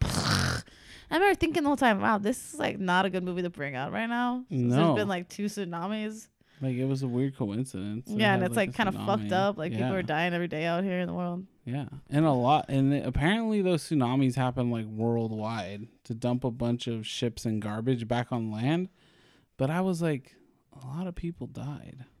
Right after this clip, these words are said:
Speaker 1: Yeah, like, millions of people
Speaker 2: Yeah,
Speaker 1: died.
Speaker 2: like, millions of people died, and they addressed, like, none of it.
Speaker 1: Yeah, so, like, after the tsunami on the T V, they're, oh, so he saves his dad, and his dad's fine. But
Speaker 2: Well,
Speaker 1: on the
Speaker 2: Amber Heard saves his dad.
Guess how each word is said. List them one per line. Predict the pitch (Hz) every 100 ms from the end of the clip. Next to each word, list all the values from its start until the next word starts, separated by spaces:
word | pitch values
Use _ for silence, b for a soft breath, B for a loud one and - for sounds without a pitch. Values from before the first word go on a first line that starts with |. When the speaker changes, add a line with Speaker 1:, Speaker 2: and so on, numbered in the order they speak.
| _ 247
Speaker 1:
Yeah, | 220
like, | 175
millions | 208 240 247
of | 214
people | 226 190 202
Speaker 2:
Yeah, |
Speaker 1:
died. | 165 165
Speaker 2:
like, | 131
millions | 123 139 233 277 226
of | 180 156
people | 185 165
died, | 131 131 156
and | 123
they | 127 143
addressed, | 139 123 131 147 -
like, | 147 117
none | 113 113 113 113 127
of | 117
it. | 101 98 - -
Speaker 1:
Yeah, | 233 214
so, | 202 240
like, | 226
after | 202 247 302
the |
tsunami | 277 - 226 214 220 185
on | 185
the | 185
T | 214
V, | 196 202
they're, | 185 170 - -
oh, |
so | 233 226
he | 254
saves | 277 269
his | 220
dad, | 185 151
and | 175
his | 170
dad's | - -
fine. | - - - B B B B -
But | 254 233 - -
Speaker 2:
Well, | 226
Speaker 1:
on | 247
the |
Speaker 2:
Amber | 160 151
Heard | 143 135
saves | 131 110 104
his | 107
dad. | - 90 95